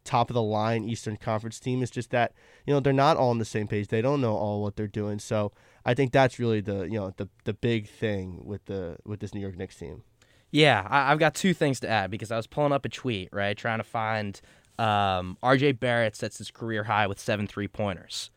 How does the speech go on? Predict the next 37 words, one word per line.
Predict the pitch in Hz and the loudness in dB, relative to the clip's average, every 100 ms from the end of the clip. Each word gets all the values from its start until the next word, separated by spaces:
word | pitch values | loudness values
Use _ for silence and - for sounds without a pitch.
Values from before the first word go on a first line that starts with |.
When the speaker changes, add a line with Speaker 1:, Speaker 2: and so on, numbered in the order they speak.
| _ _ | _ _
Speaker 2:
right? | 104 110 - | 2 2 0
And | 113 | -4
that's, | 104 113 - - _ _ | -4 -4 -8 -20 _ _
that's | - 170 | 4 4
a | 147 | 6
big | 147 123 | 2 2
deal. | 113 104 87 | 0 -2 -2
You | 110 | 2
want | 165 170 | 6 6
R | 135 127 | 6 2
J | 123 | 2
shooting | 113 - 151 | -2 0 2
the | 123 | 2
ball. | 98 - - _ - _ _ _ - | 0 -4 -10 _ -20 _ _ _ 0
But | 147 | 6
I | |
also | 165 254 - | 12 10 10
saw | 208 - 147 | 4 8 8
this | 117 - | 6 -2
tweet | - 120 95 98 _ _ _ _ _ | -2 0 0 -6 _ _ _ _ _
where | - 135 131 127 123 123 123 _ _ _ _ _ _ | 4 6 8 8 6 4 0 _ _ _ _ _ _
it | 151 | 4
was, | 151 135 | 4 4
uh, | 143 127 120 120 | 2 4 2 2
in, | 131 | 0
like, | 131 127 | 0 -2
a, | 113 107 101 | -2 -2 -6
a | 113 | -10
betting | 104 139 139 113 101 92 | 0 4 4 2 0 -6
community, | - 110 98 95 87 | -4 -2 -2 -4 -8
right? | 98 101 107 131 - - - - _ _ _ | -6 -4 -2 -4 -10 -20 -20 -20 _ _ _
Knicks | 117 143 165 - | -2 0 0 -2
won, | 127 107 90 113 _ | -2 -2 -6 -18 _
Nets | 113 135 151 - | -4 0 0 0
won, | 139 110 92 101 _ _ | -2 -2 -2 -10 _ _
Islanders, | 135 147 135 113 98 - | 4 6 6 2 -4 -10
Rangers. | 107 117 139 135 113 98 - - | -8 -4 -2 -2 -4 -10 -12 -18